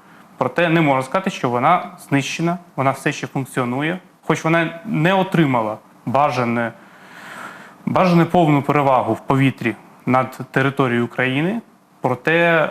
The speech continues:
е, все, все ще може виконувати, е, удари по наземним цілям і, е,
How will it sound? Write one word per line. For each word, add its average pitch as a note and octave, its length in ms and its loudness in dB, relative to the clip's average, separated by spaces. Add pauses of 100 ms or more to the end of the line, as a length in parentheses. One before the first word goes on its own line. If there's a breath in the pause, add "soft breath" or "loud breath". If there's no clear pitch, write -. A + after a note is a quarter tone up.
е, B2 420 2 (420)
все, D3 540 0 (220)
все E3+ 200 -2
ще E3+ 160 -4
може C#3 220 0
виконувати, B2+ 640 -4
е, - 760 -16
удари A#2+ 640 -4
по C3 80 -2
наземним E3+ 440 -2
цілям G3 400 -2
і, G3 320 -2 (140)
е, B2+ 420 -2